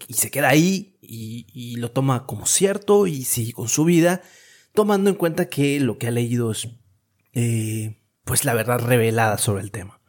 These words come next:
Yo lo que trato de hacer es darles un panorama muy claro y separarte, hacer una distancia, tomar una cierta distancia, para que puedas ver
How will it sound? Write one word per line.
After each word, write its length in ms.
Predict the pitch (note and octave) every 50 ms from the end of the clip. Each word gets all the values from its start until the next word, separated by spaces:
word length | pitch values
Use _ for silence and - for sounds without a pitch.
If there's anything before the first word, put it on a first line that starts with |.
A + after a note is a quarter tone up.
| _ _ _ _ _ _ _ -
Yo 120 | D3 D#3
lo 120 | D#3+ F3+ F3
que 100 | G#3 G3+
trato 300 | - F#3 F3 F3+ - F#3
de 100 | F3 E3+
hacer 280 | D#3+ - D#3 C3+ A2+
es 300 | A#2 A2+ A#2 A#2 - A#2+
darles 560 | A#2 A#2 A#2 A#2 A#2 A2+ A2+ G#2+ G2+ - -
un 160 | C#3 C3 A#2+ -
panorama 480 | A#2+ A#2 A#2 A2 A2 A#2 A2+ A2 A2
muy 340 | A#2+ C3+ D#3+ E3+ F#3+ F#3+ F#3+
claro 500 | F#3+ F#3+ D#3+ D3 B2+ A#2+ B2 C3+ D#3+ G#3
y 220 | G#3+ F#3+ F#3 G3
separarte, 1200 | G3 - - - - F#3+ G3+ A3 G#3+ - - F3 C#3+ A#2+ C3 E3+ G#3 G#3+ F#3+ - - G#2+ - A#2 _ _ _ _ _ _ - _ _ _ _ -
hacer 380 | - B2+ - - E3+ F3 E3+
una 200 | G3+ G#3+ G#3+ G3
distancia, 1000 | F3 C#3+ A2 G2+ - - - - D#3 D3+ D3+ C#3+ C#3 C#3 - - C#3+ A#2+ - _ _ -
tomar 420 | - C3 C3 C3+ C3+ D3 D#3 D#3 -
una 260 | - E3 E3 E3 D#3+ C3+
cierta 880 | - - - - - D#3 D3 D3+ D3+ D3 D3 C#3 C#3 - - D#3+ D#3
distancia, 960 | D3+ C#3 B2 C3 - - - - B2 A#2 A#2 A2+ A2 - - - - - _ _ _ _ _ _ _ _ _ -
para 200 | - G#2+ G#2+ -
que 100 | - G2+
puedas 380 | - - D3 D3+ F3+ E3+ D#3+
ver 420 | E3+ D#3+ C3+ C3 C#3 E3 - _